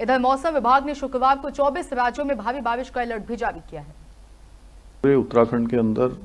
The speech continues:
Speaker 2: बचाव और राहत के कार्य चल रहे हैं। लगातार सभी विभाग अलर्ट मोड में हैं और सभी को कहा गया है। और मैं स्वयं भी, अ, घनसाली गया था, जखराली गांव में गया था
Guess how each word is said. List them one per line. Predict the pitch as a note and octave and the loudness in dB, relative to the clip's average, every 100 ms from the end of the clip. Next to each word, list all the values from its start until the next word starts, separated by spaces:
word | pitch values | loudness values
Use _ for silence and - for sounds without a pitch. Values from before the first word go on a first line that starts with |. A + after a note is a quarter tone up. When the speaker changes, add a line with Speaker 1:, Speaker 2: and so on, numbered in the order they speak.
| - | -10
Speaker 2:
बचाव | F2+ F#2 A2 A#2 | -6 0 2 4
और | A2+ G#2+ G2+ | 6 6 4
राहत | G#2 A2 | 2 0
के | A#2 | 0
कार्य | A2 G#2+ G#2 G#2+ | 0 0 2 0
चल | - F2 | 2 0
रहे | F#2 G#2 | 4 2
हैं। | G#2 A#2 | 2 -4
लगातार | C#3 G2+ G2+ G#2 G2+ | -2 0 0 2 2
सभी | G2+ F#2+ F2 G#2+ | 2 -2 0 0
विभाग | F#2 F2+ F2+ G2 - - - - - - | 0 2 4 2 -2 -20 -20 -20 -10 2
अलर्ट | A2+ C3 - | 6 6 6
मोड | B2 B2 | 2 2
में | C3+ | 0
हैं | C3 G3+ | 0 -2
और | E3 | -4
सभी | - - A2 | -2 -2 0
को | A2+ A#2 | 0 -2
कहा | G2 G2 | 2 2
गया | G#2+ A2 | 4 2
है। | G#2 A2 E3 - - - - - - - - | 2 -2 -8 -18 -20 -20 -20 -20 -20 -8 0
और | G2+ | 0
मैं | G#2 A2 | 2 -2
स्वयं | - A2+ B2+ | 4 6 6
भी, | A#2+ F#2 - - - - - - - | 6 2 -2 -16 -20 -20 -20 -20 -8
अ, | G#2+ F#2 F#2 G2 G2 G2 | -2 0 2 0 -2 -4
घनसाली | F2+ G2+ G#2 A2+ | -4 0 2 2
गया | A2 G#2 | 2 0
था, | G#2+ G2+ | 0 -2
जखराली | G2+ - G2+ G2+ | -2 -2 0 0
गांव | G#2 G2+ G2+ | 2 2 4
में | G#2 G2+ | 4 4
गया | G2 G2+ | 4 4
था | - F#2+ F#2+ - | 4 4 4 2